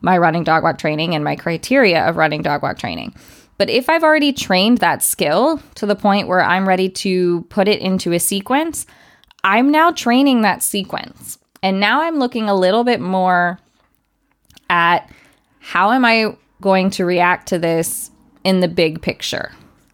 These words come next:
right? So I'm going to put on my competitor hat and say, "I need to get the dog to reinforcement no matter what." So I'm probably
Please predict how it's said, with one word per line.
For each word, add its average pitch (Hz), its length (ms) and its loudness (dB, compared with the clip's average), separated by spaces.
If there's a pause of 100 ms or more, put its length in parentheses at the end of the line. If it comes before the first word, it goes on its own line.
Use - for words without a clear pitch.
(500)
right? 180 280 -2
So 156 460 0
I'm 180 300 0
going 202 360 0
to 196 600 -2 (420)
put 254 260 0
on 330 200 0
my 226 580 0 (460)
competitor 180 960 0
hat 208 540 -2 (100)
and 185 340 -2
say, 170 320 -2 (440)
"I 202 180 0
need 208 360 -2
to 170 600 -4 (580)
get 190 220 0
the 202 60 0
dog 180 300 2 (300)
to 175 260 0
reinforcement 175 800 -2 (340)
no 185 120 0
matter 170 280 2
what." 147 220 -2 (400)
So 180 320 0
I'm 180 200 -2
probably 214 760 0